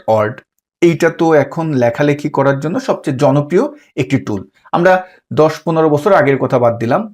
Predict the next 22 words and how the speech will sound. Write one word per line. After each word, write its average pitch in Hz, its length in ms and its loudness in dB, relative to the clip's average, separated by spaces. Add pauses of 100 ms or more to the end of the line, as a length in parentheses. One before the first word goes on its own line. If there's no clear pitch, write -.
যখন 131 440 0
থেকে 175 340 0
Microsoft 139 560 -6 (100)
Office 151 300 -4 (100)
প্রোগ্রামটি 151 800 -2 (260)
স্টার্ট 170 360 -2
হয়, 117 240 0 (380)
তখন 202 280 2
থেকেই 202 300 2
কিন্তু 196 220 0
Microsoft 139 500 -2 (100)
Word-এর 135 380 2 (240)
জনপ্রিয়তা 123 720 -2 (140)
ভালোই 123 320 0
ছিল। - 280 -10 (840)
কিন্তু 151 180 2
আস্তে 139 260 2
আস্তে 151 220 0
আমরা 139 160 2
দেখতে 131 280 -2
পারতেছি 123 540 -4
Excel, 117 540 -4